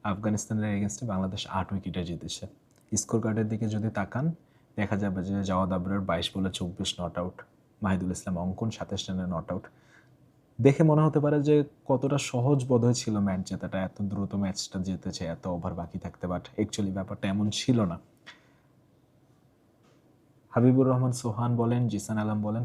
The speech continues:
কিংবা জাওয়াদ আবরার, শুরুতে আফগানিস্তানের স্পিন বোলারদের against-এ যে পরিমাণ স্ট্রাগল তিনজন ব্যাটসম্যানই করেছেন,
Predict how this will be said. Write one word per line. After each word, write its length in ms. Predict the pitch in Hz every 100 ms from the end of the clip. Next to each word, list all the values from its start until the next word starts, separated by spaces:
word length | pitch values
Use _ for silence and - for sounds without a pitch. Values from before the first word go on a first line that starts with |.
| 120
কিংবা 220 | 110 101
জাওয়াদ 260 | 90 87
আবরার, 300 | 87 85 85 - _ _ _ _ _ _ _ _ -
শুরুতে 540 | - 127 127 131 123 127 160
আফগানিস্তানের 760 | 104 110 110 110 - 113 117 107 - _ _ _ -
স্পিন 380 | 131 - 165 147
বোলারদের 340 | 120 104 98 95
against-এ 340 | 98 95 - 82 - _ _ _ _ _ _ -
যে 100 | 107
পরিমাণ 340 | 104 104 104
স্ট্রাগল 400 | 101 - 113 107
তিনজন 340 | 104 104 101 104
ব্যাটসম্যানই 400 | 98 - 104 98
করেছেন, 440 | 95 95 92 113